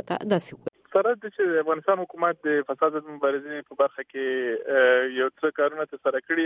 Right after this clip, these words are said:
Speaker 2: او متاسفانه فساد اوس هم، اه، په افغانستان کې یو د دریو مهمو ستونزو په توګه باندې د افغانستان د خلکو له خوا نه پیژندل کیږي. زمونږ تازه سروې چې نن خپاره شوه، دا ښیي چې، آه،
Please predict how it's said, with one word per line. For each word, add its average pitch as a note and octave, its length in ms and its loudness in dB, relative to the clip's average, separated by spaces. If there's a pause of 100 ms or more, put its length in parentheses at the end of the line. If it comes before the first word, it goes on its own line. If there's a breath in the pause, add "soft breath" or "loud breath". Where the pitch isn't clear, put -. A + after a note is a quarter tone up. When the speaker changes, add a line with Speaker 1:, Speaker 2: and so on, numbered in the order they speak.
Speaker 2:
او C#3 160 0
متاسفانه D3 580 -2 (380)
فساد D#3+ 300 4 (140)
اوس D#3+ 180 -2 (120)
هم، E3 120 4 (100)
اه، C3+ 680 0
په B2+ 120 2
افغانستان C3 460 -4
کې C#3 60 -8 (120)
یو D3 160 2
د C3 140 -8
دریو C#3+ 260 2 (520)
مهمو D3+ 360 -2
ستونزو C3+ 340 -2 (540 soft breath)
په C#3 140 -2
توګه C#3+ 300 0
باندې C3+ 280 -2 (200)
د B2 200 2
افغانستان B2+ 380 -4
د B2+ 140 -10
خلکو B2+ 300 -2 (380)
له B2+ 120 -2
خوا B2+ 160 -2
نه C3+ 140 -8
پیژندل B2 380 -4
کیږي. D3+ 220 -4 (540 soft breath)
زمونږ D#3 220 -2 (180)
تازه C#3+ 280 2
سروې C#3 360 -2
چې C#3+ 160 -4
نن C3+ 480 -4
خپاره C3+ 240 2 (100)
شوه، C3+ 180 0 (240)
دا C3+ 160 2
ښیي C#3+ 280 -6
چې، C#3 120 -2 (640 soft breath)
آه، B2+ 340 2